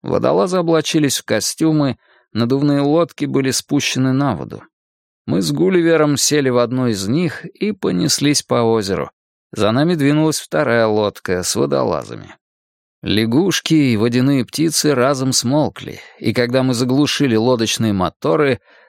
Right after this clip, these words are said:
настала невыносимая тишина.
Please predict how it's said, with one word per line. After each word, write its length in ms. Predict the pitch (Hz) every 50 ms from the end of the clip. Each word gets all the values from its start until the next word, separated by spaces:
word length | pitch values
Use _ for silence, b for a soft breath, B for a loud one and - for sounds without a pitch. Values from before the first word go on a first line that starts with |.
| b _
настала 680 | - 95 92 90 - - - 131 147 147 143 135 131
невыносимая 1300 | 131 123 120 117 117 131 160 180 175 185 180 170 165 160 156 143 - - - 117 117 120 120 117 110 107 95
тишина. 720 | - - 95 - - - 98 92 90 85 85 76 -